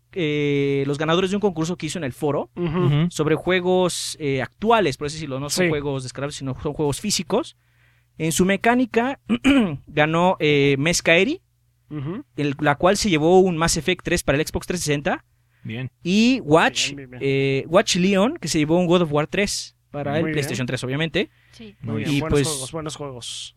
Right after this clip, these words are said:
Speaker 1: eh, yo tengo entendido que pronto va a ser, o si no, ya está haciendo una nueva mecánica. Me
Speaker 2: Ya,
Speaker 1: parece
Speaker 2: ya,
Speaker 1: que es una
Speaker 2: ya.
Speaker 1: especie de Risk.
Speaker 2: Ajá, ya la está, bueno, está ahorita aceptando suscripciones, por así decirlo.
Speaker 1: Exactamente,
Speaker 2: Entonces,
Speaker 1: me
Speaker 2: ahorita
Speaker 1: parece
Speaker 2: ya
Speaker 1: que es
Speaker 2: están
Speaker 1: una
Speaker 2: entrando.
Speaker 1: especie de juego de mesa Risk, pero con
Speaker 2: Sí.
Speaker 1: batallas en juegos.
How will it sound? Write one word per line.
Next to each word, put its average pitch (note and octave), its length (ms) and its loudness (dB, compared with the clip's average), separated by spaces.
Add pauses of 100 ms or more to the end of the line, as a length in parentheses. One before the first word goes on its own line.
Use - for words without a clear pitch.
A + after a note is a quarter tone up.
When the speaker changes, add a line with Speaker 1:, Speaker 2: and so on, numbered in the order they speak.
(100)
Speaker 1:
eh, D#3+ 320 4
yo F#3+ 120 4
tengo A3 120 4
entendido F3+ 280 6
que D#3+ 100 -2
pronto F3+ 280 4
va F#3 80 2
a F3+ 40 0
ser, G3+ 220 0
o F3+ 40 -2
si - 140 -4
no, D#3 120 0
ya E3 140 2
está E3+ 160 0
haciendo F3 220 -2
una E3 140 -2
nueva D#3+ 200 -2
mecánica. C#3+ 540 -6
Me C#3 120 -8
Speaker 2:
Ya, F#3+ 100 6
Speaker 1:
parece G3+ 160 6
Speaker 2:
ya, G3+ 80 6
Speaker 1:
que G3+ 60 8
es G3 40 6
una F#3 80 4
Speaker 2:
ya. G3 100 8
Speaker 1:
especie G3 260 8
de D#3+ 80 2
Risk. F3 360 -2
Speaker 2:
Ajá, F#3 400 2
ya F#3 140 2
la G3+ 60 2
está, G#3 220 2
bueno, F#3 380 4 (340)
está G3+ 280 4
ahorita A#3 640 6
aceptando E3 760 0
suscripciones, F3+ 840 -2
por D#3+ 140 -10
así D3+ 160 -8
decirlo. C#3 400 -10
Speaker 1:
Exactamente, D3+ 320 -2
Speaker 2:
Entonces, D3 40 -2 (100)
Speaker 1:
me - 60 2
Speaker 2:
ahorita D#3 40 0
Speaker 1:
parece F3 180 4
Speaker 2:
ya E3+ 40 6
Speaker 1:
que E3 40 4
es - 60 0
Speaker 2:
están F#3 160 -2
Speaker 1:
una G3 60 0 (100)
Speaker 2:
entrando. E3 160 2
Speaker 1:
especie G3 160 2
de D3 140 0
juego E3+ 260 0
de D3+ 100 4
mesa C#3+ 240 -2
Risk, D3+ 280 -4
pero C3 220 -2
con B2+ 440 -8
Speaker 2:
Sí. C3 260 -8
Speaker 1:
batallas D3+ 680 0
en C#3+ 120 -4
juegos. F3 500 -2